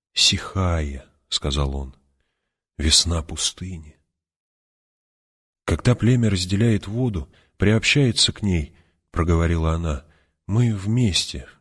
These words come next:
все мы". "Мы разделяем. Я чувствую других внутри себя, но я боюсь разделять это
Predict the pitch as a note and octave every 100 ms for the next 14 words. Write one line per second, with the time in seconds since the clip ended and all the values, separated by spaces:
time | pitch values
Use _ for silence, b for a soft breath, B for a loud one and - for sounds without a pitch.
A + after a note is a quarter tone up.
0 | _ _ - - C3+ F#2+ F#2+ C2+ - _
1 | _ _ _ _ _ _ _ _ _ _
2 | _ _ _ _ _ _ _ _ _ E2
3 | A2+ C3 C#3 G#2 - _ _ _ _ _
4 | _ - F#2 G#2 G2+ A#2 B2+ B2 F#2+ D2+
5 | C2+ _ _ _ _ _ _ _ _ _
6 | _ _ - F2 G2 A2+ A2 G#2 - -
7 | C3 B2+ - G#2+ G2+ G2 - _ _ _
8 | _ _ _ _ _ _ _ _ _ -
9 | G#2 A2+ C#3 A2 G#2+ A2+ A2 A#2+ - G#2+
10 | C3 A2+ B2 A2+ - _ _ _ _ _
11 | D#2+ F2+ A2 A2 A#2 B2+ A#2+ - G#2+ G2
12 | A2 A2 A#2 - A#2 - G#2+